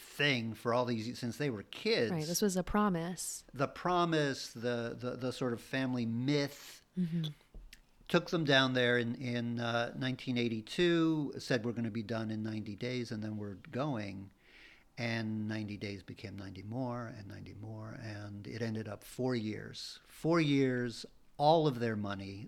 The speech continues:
Speaker 1: They sold their house. The kids went back to their lives, so by that
Speaker 2: Mm-hmm.
Speaker 1: time it was just Norman and Mary Ann on the ship. Um,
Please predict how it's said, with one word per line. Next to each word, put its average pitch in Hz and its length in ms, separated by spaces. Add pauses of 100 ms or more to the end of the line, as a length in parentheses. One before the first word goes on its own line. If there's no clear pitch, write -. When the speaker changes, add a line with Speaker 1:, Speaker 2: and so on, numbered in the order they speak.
Speaker 1:
They 123 140
sold 156 520
their 113 160
house. 98 680 (640)
The 135 180
kids 151 340
went 135 200
back 123 260
to 117 100
their 101 160
lives, 107 480
so - 120
by 98 160
that 175 160
Speaker 2:
Mm-hmm. 165 100
Speaker 1:
time 107 140
it 110 40
was 107 120
just - 200
Norman 104 340
and 101 140
Mary 104 300
Ann 120 240
on 98 100
the 98 80
ship. - 480 (800)
Um, 147 600